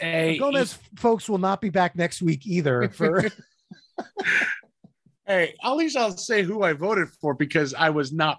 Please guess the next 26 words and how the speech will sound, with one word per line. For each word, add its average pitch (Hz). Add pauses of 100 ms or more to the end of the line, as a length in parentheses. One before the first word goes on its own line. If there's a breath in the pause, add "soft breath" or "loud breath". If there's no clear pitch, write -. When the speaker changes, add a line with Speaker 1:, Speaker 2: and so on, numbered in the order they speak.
(120)
Speaker 1:
part 254
of 190
this 156
episode. 123 (460 loud breath)
My 175
list 196
was 202
red 160
because 143
I 143
sent 151
it 160
to 151
Brian. 135
Speaker 2:
Partners 110
in 92
Crime, 95
Dynamic 95
Duo, 92 (380)
blah, 120
blah, 113
blah, 117
not 113
voting 120
for -
me. 110